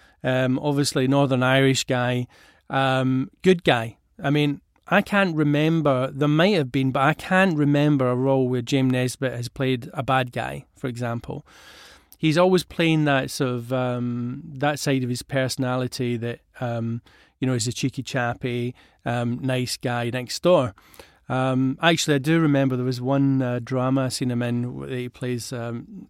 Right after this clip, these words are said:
not so nice a character, but still, he still plays that nice guy next door in that. So, um,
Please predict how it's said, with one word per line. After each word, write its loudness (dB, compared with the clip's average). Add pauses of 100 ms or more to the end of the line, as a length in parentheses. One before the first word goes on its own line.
not -6
so -4
nice -4
a -12
character, -6 (400)
but 2
still, 4
he 2
still 4
plays 0
that 0 (120)
nice 2
guy 0
next -4
door 0 (100)
in 2
that. 0 (360)
So, 8
um, 6